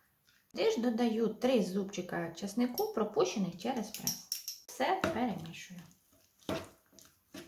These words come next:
Картопля провела у мене у духовці п'ятнадцять хвилин. І тепер я її ось дістала, і кожен шматочок тепер потрібно перевернути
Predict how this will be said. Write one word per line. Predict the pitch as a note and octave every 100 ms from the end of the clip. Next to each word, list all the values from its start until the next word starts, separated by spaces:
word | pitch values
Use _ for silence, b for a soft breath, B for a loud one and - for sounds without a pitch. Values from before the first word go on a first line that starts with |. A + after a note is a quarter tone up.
| - -
Картопля | A3+ - A3
провела | A3 C4+ D#4+ C#4+
у | A#3+
мене | B3+ B3
у | A#3+
духовці | A3+ B3+ G3+ F#3
п'ятнадцять | G3+ B3+ A#3 F3 F3 -
хвилин. | G#3 G#3 C#4 G4+ G4+ -
І | B3 D#4 D4+ -
тепер | A3 - E4+ G4+ C4
я | B3 C4+
її | B3+
ось | B3 A#3+
дістала, | A3+ B3+ F4+ G4+
і | C#4 B3
кожен | B3+ C#4+ C4
шматочок | B3 B3+ B3 - A#4 -
тепер | - - F4+
потрібно | - B3+ C#4+ A#3+ G3+ -
перевернути | B3 G#3+ G3 G#3 B3+ G#4+ -